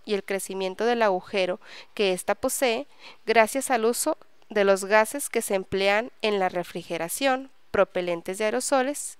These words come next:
y automóviles. Aunque en los últimos años han estudiado otras alternativas a estos gases contaminantes para que sean menos dañinos al medio ambiente, logrando así que los productos químicos jueguen un papel esencial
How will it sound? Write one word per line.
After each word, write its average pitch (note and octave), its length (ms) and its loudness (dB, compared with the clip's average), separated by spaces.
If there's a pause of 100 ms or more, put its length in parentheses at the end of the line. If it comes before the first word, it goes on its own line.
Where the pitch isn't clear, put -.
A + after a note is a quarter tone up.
y A3+ 100 2
automóviles. F3 880 -2 (600)
Aunque A#3 260 4
en A#3 80 2
los A#3 160 0
últimos F4+ 460 -2
años A#3 480 0
han B3+ 160 4
estudiado G#3 560 2
otras G3+ 260 0
alternativas F3+ 920 -2
a G3 160 4
estos G#3+ 340 -4
gases F3+ 320 -4
contaminantes G3+ 880 -2 (440)
para G#3+ 200 6
que A3 140 -4
sean B3+ 420 -2
menos C4+ 360 2
dañinos C4+ 680 -2 (100)
al G3+ 140 4
medio F3+ 280 0
ambiente, E3 480 -8 (520)
logrando B3+ 460 4
así A#3+ 320 -4 (360)
que A#3 120 2
los G#3+ 180 2
productos A#3+ 540 0
químicos C#4 580 -2
jueguen C4 460 2
un A#3 100 -2
papel G#3 400 -2
esencial G3+ 640 -4